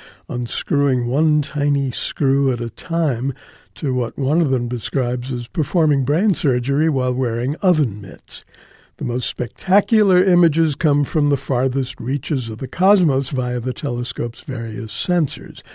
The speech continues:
The Hubble provides imagery so dense with data that scientists have been able to take us inside the images on computer-generated fly-throughs.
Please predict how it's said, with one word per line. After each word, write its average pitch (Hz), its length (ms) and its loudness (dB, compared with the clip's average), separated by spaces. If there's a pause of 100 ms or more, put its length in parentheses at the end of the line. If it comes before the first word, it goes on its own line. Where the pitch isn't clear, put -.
(260)
The 180 100 6
Hubble 190 460 6
provides 175 520 4
imagery 160 540 2
so 139 220 0
dense 147 500 0
with 120 240 -2
data 147 480 2 (400)
that 131 160 -10
scientists 147 800 -2
have 143 180 -2
been 135 140 0
able 135 240 -2
to 127 100 -2
take 143 280 -2
us 131 180 -2
inside 160 720 4
the 151 160 2
images 135 640 0
on 117 360 -6
computer-generated 131 1400 -2
fly-throughs. - 1040 -4